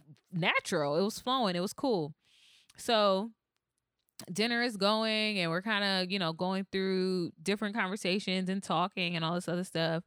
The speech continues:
Um, and let me tell y'all, this man is Black History Month, because the stories he was telling me about his life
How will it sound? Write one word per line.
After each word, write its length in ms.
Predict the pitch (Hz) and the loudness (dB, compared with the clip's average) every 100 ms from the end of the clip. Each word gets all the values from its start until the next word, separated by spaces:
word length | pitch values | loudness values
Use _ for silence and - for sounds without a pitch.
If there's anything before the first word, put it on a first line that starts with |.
| - - - - | -10 -20 -14 -2
Um, 560 | 170 175 165 160 170 - - | 2 2 2 0 -2 -6 -4
and 260 | 170 160 240 | -2 0 -2
let 100 | 466 | -2
me 80 | |
tell 180 | - 170 | 0 0
y'all, 160 | 101 131 | 0 0
this 160 | 247 | -2
man 220 | 226 196 131 | 0 -2 0
is 260 | 123 139 | -4 -4
Black 320 | 127 151 165 | -4 -2 -2
History 420 | - 180 - 151 147 | -2 -4 -4 -6 -4
Month, 360 | 147 107 170 _ _ - | -4 -6 -8 _ _ -6
because 500 | 151 151 160 - 135 | -4 -2 -2 -4 -6
the 100 | 139 | -6
stories 420 | 151 - 262 277 294 | -4 0 2 2 0
he 80 | 269 | -2
was 80 | |
telling 220 | 285 262 254 | 0 -2 0
me 80 | |
about 240 | 240 226 269 | 0 0 -2
his 140 | 262 | -4
life 500 | 226 220 247 285 - | -6 -2 0 0 -6